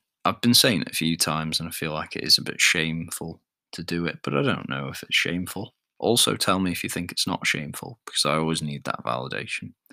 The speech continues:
But, you know, if you do think that someone else might like this, then share it with them. Um,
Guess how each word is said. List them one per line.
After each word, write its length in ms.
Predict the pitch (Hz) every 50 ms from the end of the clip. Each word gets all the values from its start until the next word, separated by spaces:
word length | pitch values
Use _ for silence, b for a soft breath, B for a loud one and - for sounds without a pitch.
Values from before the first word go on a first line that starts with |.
| B B B B B B B B B _
But, 100 | - -
you 80 | 78 82
know, 240 | 82 82 80 78 71
if 260 | - - - - -
you 120 | 85 90
do 180 | 87 95 92 87
think 300 | - - - 69 - _ _ - _
that 160 | - - -
someone 300 | - - - - - 76
else 420 | 69 71 71 - - - - - - _ _ _ _ _ _ _ _ _ _ _ _ _ _ _ _ _ _ -
might 260 | - 82 71 - -
like 280 | 69 71 71 73 - -
this, 340 | - 82 78 - - -
then 400 | - 92 90 87 85 82 85 87 _ _ _ _ _ - _
share 260 | - - - 113 101
it 100 | - -
with 180 | - - - -
them. 200 | - - - _ _ _ _ _ _ _ _ _ _ _ _ _ _ _ _ _ _ - - _ _ -
Um, 500 | 87 85 85 85 82 82 82 82 82